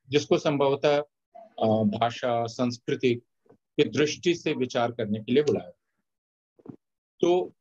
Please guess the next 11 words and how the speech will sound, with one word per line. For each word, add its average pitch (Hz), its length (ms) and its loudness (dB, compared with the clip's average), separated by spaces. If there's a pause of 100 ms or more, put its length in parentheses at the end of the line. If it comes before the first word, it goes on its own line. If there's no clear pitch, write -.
अखिल 175 200 0
भारतीय 165 320 0
विद्यार्थी 151 440 -10
परिषद 127 380 -2
की 147 60 0
आपत्ति 135 400 -2
इन 165 120 -8
दो 147 280 2
नामों 120 380 0
पर - 160 -10
थी। - 220 -20